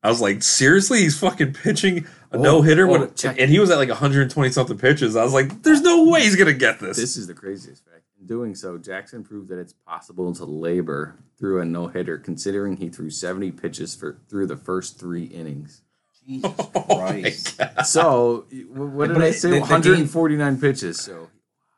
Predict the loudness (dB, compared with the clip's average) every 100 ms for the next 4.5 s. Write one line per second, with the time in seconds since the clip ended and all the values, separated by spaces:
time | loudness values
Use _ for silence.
0 | _ _ _ -6 -4 -2 2 2 4 4
1 | 6 6 4 4 4 2 2 0 2 0
2 | 2 4 6 6 4 2 -2 -4 -6 -10
3 | -8 -6 -6 -6 -4 -4 -4 -2 -2 0
4 | 0 2 2 0 -6